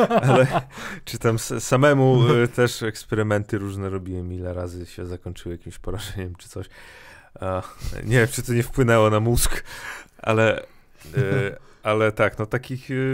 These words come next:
Speaker 1: e, rzeczy właśnie w świecie osadzonych, że coś trzeba budować, czy coś, e, jak mały byłem, sporo robiłem i to jakoś zostało. No więc w hardware, e, tylko też, no, e, bardziej jednak, e, praca na własny rachunek,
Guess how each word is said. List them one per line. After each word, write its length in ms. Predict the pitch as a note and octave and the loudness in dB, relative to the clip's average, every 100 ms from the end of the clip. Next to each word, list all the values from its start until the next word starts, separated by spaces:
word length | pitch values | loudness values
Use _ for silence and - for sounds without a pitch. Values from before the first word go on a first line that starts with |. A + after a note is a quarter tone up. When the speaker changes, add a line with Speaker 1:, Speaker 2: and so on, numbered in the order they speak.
| C3+ C3 - A2+ | -2 -4 -8 -10
Speaker 1:
e, 60 | |
rzeczy 360 | G#2+ C3 C3 B2+ | -2 -2 -2 -8
właśnie 520 | A#2 B2 - - A#2+ A#2 A#2 G2 C2 F#2+ - | -2 -2 -2 -6 -4 -2 -2 -4 -10 -18 -18
w 80 | - | -12
świecie 460 | - - D#3+ C3 A2 | -10 2 4 4 0
osadzonych, 560 | F#2+ G#2+ F#2+ F2+ F2+ F2 | -2 -4 -2 -4 -4 -8
że 160 | F2 | -14
coś 240 | - F2 - | -16 -18 -16
trzeba 260 | - E2+ | -12 -10
budować, 420 | E2+ F#2 F2+ F2+ E2+ | -6 -2 -2 -2 -4
czy 140 | F2+ | -10
coś, 340 | - F2 - | -14 -14 -14
e, 40 | F#2+ F#2 F#2 F#2 F2+ - | -10 -10 -8 -10 -12 -14
jak 200 | F#2+ - | -14 -10
mały 240 | F#2 F2 E2+ | -6 -4 -4
byłem, 220 | F2 F2 | -6 -8
sporo 340 | - F#2+ F2+ | -8 -8 -6
robiłem 400 | F2+ F2 F2 F#2 | -6 -6 -8 -8
i 60 | F2+ | -8
to 80 | F#2+ | -10
jakoś 260 | F2+ F#2 | -6 -6
zostało. 540 | F#2 F2+ - F2 A2 C3+ - - - - - - | -6 -6 -6 -4 -4 -6 -12 -20 -20 -20 -20 -10
No 80 | C3 | -4
więc 200 | D3 C#3 | -4 -4
w 60 | - | 2
hardware, 520 | C3+ C3 C3 C#3 C3 | 4 4 2 2 2
e, 220 | B2 A#2+ | 0 -2
tylko 300 | B2+ D#3 - | -6 -8 -4
też, 280 | - E3 - | 0 0 2
no, 260 | C3 B2 F2+ - F2+ E2 | 0 0 -4 -16 -20 -20
e, 20 | - A#2 A#2 A2+ D2 D2+ F#2 | -16 -14 -12 -12 -14 -18 -14
bardziej 560 | A2+ D#3 F#3 D#3+ D#3 | 2 4 4 2 2
jednak, 400 | D#3 C3+ C#3 C3+ | 2 2 -2 -4
e, 200 | - A#2+ | -6 -6
praca 380 | A2+ - C3+ C3+ | 0 0 0 -2
na 140 | B2 G#2+ | -4 0
własny 420 | A2+ B2 - G#2+ | 2 0 -2 -2
rachunek, 640 | G2 - G#2 G#2 G2+ - | -2 -2 -4 -2 -2 -6